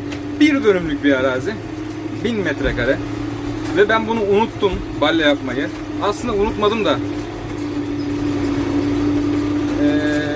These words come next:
hani önceki iki video öncesindeki biçtiğimiz, topladığımız arazi balya yaptıktan sonra orayı direkt hani kaldırmamız gerekiyordu. Ee, buradaki otun kalitesi de iyi değildi.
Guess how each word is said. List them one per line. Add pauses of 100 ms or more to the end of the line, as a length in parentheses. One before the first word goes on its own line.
(1300)
hani
önceki (120)
iki
video
öncesindeki
biçtiğimiz,
topladığımız
arazi (220)
balya
yaptıktan
sonra (560)
orayı
direkt
hani
kaldırmamız
gerekiyordu. (1200)
Ee,
buradaki
otun
kalitesi
de
iyi
değildi.